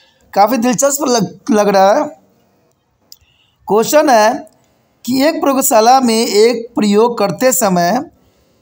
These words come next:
कार्बन डाइऑक्साइड को एक बंद सिलेंडर में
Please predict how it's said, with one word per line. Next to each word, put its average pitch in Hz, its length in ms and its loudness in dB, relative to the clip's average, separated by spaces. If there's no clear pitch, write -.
कार्बन 254 440 2
डाइऑक्साइड 262 640 0
को 262 120 0
एक 233 280 -4
बंद 233 260 0
सिलेंडर 214 440 -2
में 214 460 -2